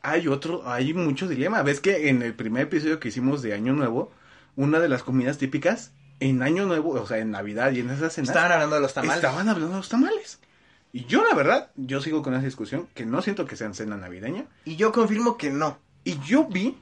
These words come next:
Speaker 1: aparte, vi que
Speaker 2: Ay.
Speaker 1: ni siquiera son mexicanos tampoco, igual que los churros.
Speaker 2: ¿Qué me estás diciendo?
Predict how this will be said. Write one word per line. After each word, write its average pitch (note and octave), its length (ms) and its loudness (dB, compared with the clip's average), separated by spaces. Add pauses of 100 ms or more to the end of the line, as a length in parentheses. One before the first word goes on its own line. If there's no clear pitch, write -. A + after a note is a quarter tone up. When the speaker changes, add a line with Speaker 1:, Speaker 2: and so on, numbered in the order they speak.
Speaker 1:
aparte, D3+ 480 -2
vi C#3+ 340 -6 (600)
que D3+ 60 2
Speaker 2:
Ay. D3+ 60 4
Speaker 1:
ni D#3 100 4
siquiera D#3+ 280 2
son A#3+ 120 2
mexicanos C4 400 0
tampoco, E4 420 0
igual G#3 260 4
que B3 100 -4
los A#3 120 -4
churros. E4 400 0
Speaker 2:
¿Qué F3 420 2
me C#4 60 4
estás C#4+ 340 -2
diciendo? A3 640 0